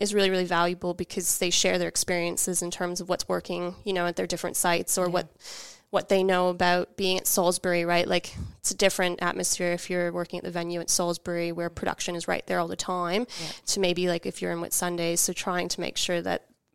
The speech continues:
Speaker 1: those paths <laughs> cross so that, um, you know, everyone's sort of getting to learn what's going on. So, like,
Speaker 2: Mm-hmm.
Speaker 1: coming into our,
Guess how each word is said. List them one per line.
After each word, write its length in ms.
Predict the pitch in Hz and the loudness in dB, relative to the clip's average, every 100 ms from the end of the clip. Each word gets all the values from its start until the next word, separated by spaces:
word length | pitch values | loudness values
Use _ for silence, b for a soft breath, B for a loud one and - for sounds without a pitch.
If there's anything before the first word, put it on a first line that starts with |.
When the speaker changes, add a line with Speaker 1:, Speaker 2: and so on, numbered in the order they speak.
| - | -2
Speaker 1:
those 160 | 180 | -2
paths 500 | - - 190 208 220 | 0 -2 2 2 2
<laughs> 100 | - | 0
cross 400 | 233 180 180 - B B B B | 4 6 6 4 B B B B
so 240 | - 214 | 4 6
that, 480 | 196 185 - - - | 8 8 6 0 2
um, 380 | 190 180 180 - - - | 2 2 0 -4 -12 -4
you 120 | 214 | 4
know, 60 | 185 | 6
everyone's 360 | 180 190 180 | 6 4 2
sort 200 | - 185 180 | 2 2 2
of 100 | 175 | 2
getting 260 | 180 180 | 0 0
to 140 | - 190 | 0 0
learn 300 | 185 180 180 | 2 2 -2
what's 180 | - | -4
going 280 | - 180 175 | -2 0 0
on. 280 | 165 165 175 | 0 -2 0
So, 160 | - 196 | 0 2
like, 100 | - | 2
Speaker 2:
Mm-hmm. 80 | |
Speaker 1:
coming 200 | 247 233 | 2 4
into 280 | 208 196 196 | 4 2 2
our, 160 | 180 | 2